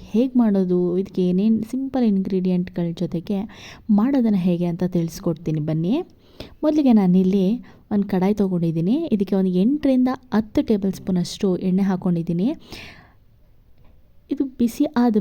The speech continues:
ಮೇಲೆ ನಾನಿಲ್ಲಿ ಒಂದು ಮೂರು ಮೀಡಿಯಮ್ ಸೈಜ್ ಈರುಳ್ಳಿನ ಸಣ್ಣದಾಗಿ ಹಚ್ಚಿಟ್ಕೊಂಡಿದ್ದೀನಿ. ಇದ್ರ ಜೊತೆಗೆ ಒಂದು ಎರಡು ಹಸಿರು ಮೆಣಸಿನ್ಕಾಯಿನ ಉದ್ದಕ್ಕೆ ಹಚ್ಚಿಟ್ಕೊಂಡಿದ್ದೀನಿ. ಒಂದು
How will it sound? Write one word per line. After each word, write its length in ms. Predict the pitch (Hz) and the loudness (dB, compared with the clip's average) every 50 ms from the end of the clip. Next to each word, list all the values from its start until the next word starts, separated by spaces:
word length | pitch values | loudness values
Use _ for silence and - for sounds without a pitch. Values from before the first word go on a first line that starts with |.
| 190 208 247 | 4 4 4
ಮೇಲೆ 280 | 240 202 180 196 214 196 190 220 247 - - 254 | 4 4 4 4 2 2 2 0 -2 -4 -2 0
ನಾನಿಲ್ಲಿ 380 | 233 226 233 233 226 233 233 220 226 233 | 2 2 2 2 2 4 4 2 4 2
ಒಂದು 160 | 233 220 220 220 214 214 | 2 4 4 4 4 4
ಮೂರು 340 | 226 247 277 311 339 339 339 - - - 220 | 2 2 2 4 4 4 4 2 2 4 4
ಮೀಡಿಯಮ್ 300 | 233 233 233 226 214 202 - | 4 4 4 2 2 2 2
ಸೈಜ್ 180 | 202 190 185 196 | 0 0 2 0
ಈರುಳ್ಳಿನ 300 | 185 185 185 190 190 190 185 - | 0 0 0 0 0 -2 -2 -2
ಸಣ್ಣದಾಗಿ 360 | 196 185 202 233 262 247 247 214 | 0 0 2 2 2 2 0 -2
ಹಚ್ಚಿಟ್ಕೊಂಡಿದ್ದೀನಿ. 680 | 190 185 185 175 - - 180 170 170 170 185 202 254 294 - 220 | -2 -2 -4 -4 -2 -4 -2 -2 0 2 2 2 2 2 2 0
ಇದ್ರ 140 | 202 190 185 180 | 0 0 0 -2
ಜೊತೆಗೆ 240 | 196 190 185 180 185 185 190 | -2 -2 0 0 2 2 2
ಒಂದು 120 | 190 185 180 185 190 | 0 0 0 0 0
ಎರಡು 180 | 208 254 247 - | 0 -2 -2 -2
ಹಸಿರು 220 | 226 190 - 190 190 185 | -4 -4 -2 -2 -2 0
ಮೆಣಸಿನ್ಕಾಯಿನ 440 | 180 180 180 185 - 185 180 180 180 180 | 0 -2 -2 -4 -4 -4 -2 0 -2 -2
ಉದ್ದಕ್ಕೆ 260 | 175 185 240 240 - 214 | -2 -2 -4 -2 0 -2
ಹಚ್ಚಿಟ್ಕೊಂಡಿದ್ದೀನಿ. 720 | 185 - 185 185 - - 180 170 170 165 175 185 254 330 - - - - - - - - - | -2 -2 -4 -6 -4 -4 -4 -4 -2 -2 -2 -2 -2 -2 -6 -12 -20 -20 -20 -20 -20 -8 -2
ಒಂದು 140 | 247 233 | 0 0